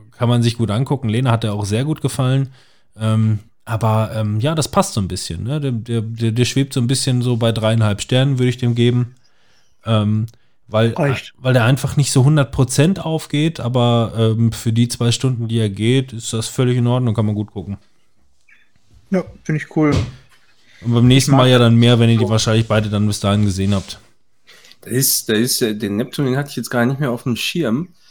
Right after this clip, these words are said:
Speaker 3: weil der einfach so weit weg ist.
Speaker 2: Ja, darum geht's, glaub ich, auch in dem Film. Ja, egal.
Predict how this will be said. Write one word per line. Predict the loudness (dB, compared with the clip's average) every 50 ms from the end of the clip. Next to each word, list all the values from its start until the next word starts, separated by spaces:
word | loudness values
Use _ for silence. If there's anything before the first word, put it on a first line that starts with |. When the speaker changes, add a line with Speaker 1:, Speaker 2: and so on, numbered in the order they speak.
| _ _ _ _
Speaker 3:
weil | -10 -10
der | -8 -8
einfach | -8 -6 -2 -2 -2
so | -2 -2 -2 -2 0 0 0 -2 -4 -6 -6 -6
weit | -4 -4 -4 -6 -8 -10 -10
weg | -6 -4 -4 -4 -4 -6
ist. | -12 -14 -10 -8 -8 -8 -10 -12 -18 _ _ _
Speaker 2:
Ja, | -4 -2 -2 0
darum | 0 0 0 0 2 0 0 2
geht's, | 0 -2 -2 -2
glaub | -2 -2 0
ich, | -2
auch | -4 -6 -6 -6
in | -6
dem | -8 -8
Film. | -8 -12 -10 -6 -4
Ja, | -2 -2
egal. | -2 0 0 -2 -2 -2 -4